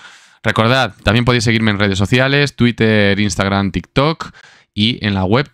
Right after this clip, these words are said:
w w w punto espacio marvelita punto com. Shelter, Refugio, Prime Video, por favor, vedla porque yo creo que os va a molar.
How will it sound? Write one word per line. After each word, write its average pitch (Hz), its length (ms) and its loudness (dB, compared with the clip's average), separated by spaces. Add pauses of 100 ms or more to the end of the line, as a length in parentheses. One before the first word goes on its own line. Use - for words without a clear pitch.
w 117 320 2
w 107 140 2
w 120 220 -2
punto 127 260 0
espacio 113 260 -2
marvelita 110 460 0
punto 110 320 -2
com. 76 180 -6 (460)
Shelter, 110 560 -4
Refugio, 101 560 -2
Prime 113 300 0
Video, 101 380 0
por 90 180 -6
favor, 101 420 0
vedla 127 680 -2 (760)
porque 98 500 -4
yo 98 200 -2
creo 110 220 0
que 92 140 -4
os 82 120 -6
va 98 380 -2
a - 140 -8
molar. 92 440 -6